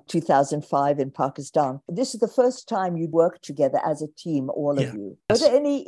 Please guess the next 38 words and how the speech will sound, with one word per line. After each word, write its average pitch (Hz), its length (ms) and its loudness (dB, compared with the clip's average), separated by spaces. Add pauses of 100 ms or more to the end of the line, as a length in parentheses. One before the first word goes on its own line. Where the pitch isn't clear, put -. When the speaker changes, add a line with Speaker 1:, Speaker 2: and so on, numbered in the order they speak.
Speaker 1:
issues 311 380 -6
or 214 80 -2
any 208 180 -6
of 233 80 -4
that? 233 240 2
Speaker 2:
<laughs> - 40 -8
Speaker 1:
Anything 220 420 2
Speaker 2:
There 175 80 6
were 147 100 6
Speaker 1:
you 131 60 4
Speaker 2:
lots 190 260 6
of 180 60 6
Speaker 1:
want 143 100 8
Speaker 2:
issues. 135 300 4
Speaker 1:
Yeah, 202 60 4 (320)
talk 208 180 4
about 139 320 -2
that. 135 220 2 (160)
Speaker 2:
<laughs> - 120 -20
First 202 300 4
off, 147 260 4 (220)
it, 185 400 2
it's 180 220 4
hard 170 320 4
to 160 520 4 (100)
overstate 143 760 2
just 135 380 -4
how 131 420 0
chaotic 131 540 -2
the 143 100 -4
environment 131 520 -2
is. 139 420 -4 (340)
It 147 220 -6
takes 180 300 2
a 156 180 2 (100)
pretty 147 220 2
special 143 480 -2
person 131 640 0